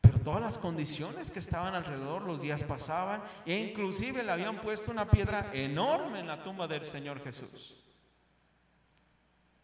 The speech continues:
Y algunos de ellos ya a lo mejor ya habían dejado de creer. Judas ya lo había traicionado. Pedro ya se había alarmado y lo había negado.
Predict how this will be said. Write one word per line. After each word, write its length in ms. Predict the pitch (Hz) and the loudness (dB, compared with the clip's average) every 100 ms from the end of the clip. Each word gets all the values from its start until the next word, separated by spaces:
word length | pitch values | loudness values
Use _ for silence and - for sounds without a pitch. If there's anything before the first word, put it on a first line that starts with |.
| _ | _
Y 80 | - | 2
algunos 440 | 151 151 226 277 208 | 2 4 2 2 2
de 220 | 196 226 | 2 2
ellos 260 | 240 233 | 2 0
ya 140 | 156 156 | 2 2
a 40 | |
lo 100 | 233 | 2
mejor 320 | 220 175 208 | -2 -2 0
ya 80 | 208 | 0
habían 240 | 196 220 220 | 2 0 0
dejado 360 | 214 202 208 | -2 -2 -2
de 120 | 190 | -2
creer. 920 | 156 139 151 339 349 - - - - - - _ _ _ _ _ _ _ _ - - | -4 -4 -4 -4 -6 -10 -16 -20 -20 -20 -20 _ _ _ _ _ _ _ _ -20 -2
Judas 320 | - 240 160 | 0 0 0
ya 140 | 151 | 2
lo 80 | 143 | 2
había 200 | 135 131 | 0 0
traicionado. 840 | 131 107 107 110 143 139 98 - - - - - - _ | -2 -2 -4 -4 -4 -4 -6 -10 -16 -20 -20 -20 -20 _
Pedro 580 | - 190 269 226 196 202 | 8 8 8 4 2 2
ya 160 | 170 156 | 2 0
se 120 | 175 | 0
había 480 | 156 160 165 151 135 | 0 2 4 4 4
alarmado 540 | 135 131 135 175 220 | 4 2 2 2 2
y 60 | 185 | 4
lo 120 | 151 | 4
había 200 | 135 160 | 4 2
negado. 480 | 156 127 160 196 | 0 0 0 0